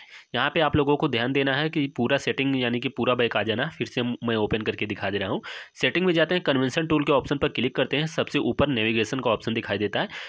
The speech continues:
नेविगेशन के ऑप्शन पर क्लिक करते हैं। इसमें है सबसे ऊपर आप लोगों को मिल जाता है sweep gesture from both side,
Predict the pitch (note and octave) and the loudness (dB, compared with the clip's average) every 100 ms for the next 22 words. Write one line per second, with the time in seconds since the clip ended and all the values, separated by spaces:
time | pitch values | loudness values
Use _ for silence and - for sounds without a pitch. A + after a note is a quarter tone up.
0 | - C3 E3 F3+ E3 F3+ E3 C3 - A2+ | -8 0 2 2 0 0 2 2 0 0
1 | C3+ - A2+ G#2+ F#2+ - F#2+ - _ - | 0 0 -2 0 -4 -4 -8 -8 _ -20
2 | _ D#3 - F#3+ F#3+ F#3+ D3 - D#3+ D#3+ | _ -4 0 0 0 0 -2 2 2 4
3 | E3+ C#3+ C#3 C3 D3 D#3 C3 B2 B2 C#3+ | 2 4 2 0 2 2 2 2 0 0
4 | D3+ - B2+ C#3+ C3 A2 B2+ C#3+ - G#2 | 0 0 0 0 0 -2 0 -2 0 0
5 | A#2+ A#2 G#2+ G#2 - F2+ F#2 | 0 2 2 2 -2 -2 -2